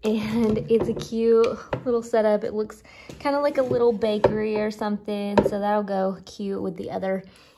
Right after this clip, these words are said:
Easter stuff. Then I got this cute little sign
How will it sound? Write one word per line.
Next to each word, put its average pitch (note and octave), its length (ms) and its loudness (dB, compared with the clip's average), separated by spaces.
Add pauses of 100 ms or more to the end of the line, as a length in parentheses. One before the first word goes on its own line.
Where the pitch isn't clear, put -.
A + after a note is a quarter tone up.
(160)
Easter D4 480 -4
stuff. C4 720 -2 (520)
Then D4+ 640 -4
I B3+ 60 -4
got A3+ 300 -2
this E4 280 -2
cute - 360 -8
little C4 280 -4
sign A3 600 -6